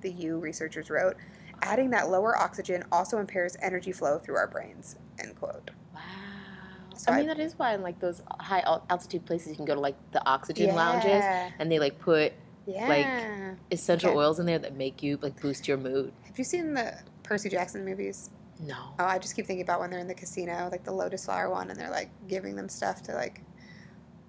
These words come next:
Speaker 2: Boost
Speaker 1: that's,
Speaker 2: 'em.
Speaker 1: yeah, that's what made me think
Speaker 2: I
Speaker 1: about it.
Speaker 2: gotta watch. I
Speaker 1: Okay.
Speaker 2: gotta watch 'em
Speaker 1: I
Speaker 2: now.
Speaker 1: can't believe you haven't watched
Speaker 2: I'm
Speaker 1: them.
Speaker 2: sorry.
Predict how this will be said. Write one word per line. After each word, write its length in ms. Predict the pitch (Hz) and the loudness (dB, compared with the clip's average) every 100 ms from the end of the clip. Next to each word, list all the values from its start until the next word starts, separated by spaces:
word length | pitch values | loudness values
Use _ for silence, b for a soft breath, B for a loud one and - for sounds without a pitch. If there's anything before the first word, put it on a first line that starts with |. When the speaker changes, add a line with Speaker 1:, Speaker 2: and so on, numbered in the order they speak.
| - | -14
Speaker 2:
Boost 160 | 151 | -10
Speaker 1:
that's, 220 | - - - | -10 -10 -14
Speaker 2:
'em. 60 | - | -8
Speaker 1:
yeah, 220 | - 185 | -8 -6
that's 140 | - - | -8 -8
what 80 | - | -8
made 140 | 107 | -8
me 80 | 107 | -8
think 200 | - - | -10 -6
Speaker 2:
I 40 | |
Speaker 1:
about 80 | 147 | -6
it. 20 | |
Speaker 2:
gotta 120 | 139 139 | -4 -6
watch. 300 | - - - | -8 -12 -16
I 40 | |
Speaker 1:
Okay. 140 | - - | -10 -8
Speaker 2:
gotta 120 | 165 | -8
watch 160 | 170 - | -12 -14
'em 80 | |
Speaker 1:
I 20 | 151 | -10
Speaker 2:
now. 60 | |
Speaker 1:
can't 120 | 247 | -6
believe 120 | 240 202 | -6 -6
you 60 | |
haven't 160 | 202 175 | -8 -8
watched 220 | 190 - | -8 -8
Speaker 2:
I'm 60 | - | -8
Speaker 1:
them. 40 | |
Speaker 2:
sorry. 200 | 190 - | -8 -10